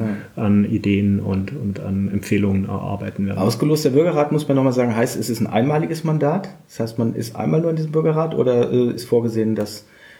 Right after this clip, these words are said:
Speaker 1: diese eine Gruppe dann mehrmals tagt oder jährlich zusammenkommt?
Speaker 2: Nee, in diesem Vorarlberger Modell ist es tats-, tatsächlich so, dass die Bürgerinnen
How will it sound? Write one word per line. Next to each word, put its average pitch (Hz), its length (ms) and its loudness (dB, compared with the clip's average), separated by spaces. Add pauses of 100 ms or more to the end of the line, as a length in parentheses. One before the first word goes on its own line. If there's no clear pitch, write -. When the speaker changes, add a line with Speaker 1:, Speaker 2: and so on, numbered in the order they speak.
(120)
Speaker 1:
diese 104 240 0
eine 110 240 2
Gruppe 110 300 0
dann 104 360 2
mehrmals 101 520 4
tagt 98 320 -6
oder 98 180 0
jährlich 95 800 -4
zusammenkommt? 95 680 -4 (640)
Speaker 2:
Nee, 117 120 6
in 127 100 6
diesem 117 460 4
Vorarlberger 127 520 0
Modell 110 340 4
ist 107 120 -4
es 113 80 -8
tats-, - 320 -6 (240)
tatsächlich 107 420 -2
so, 117 160 0
dass 110 180 -6
die 110 120 0
Bürgerinnen 110 760 0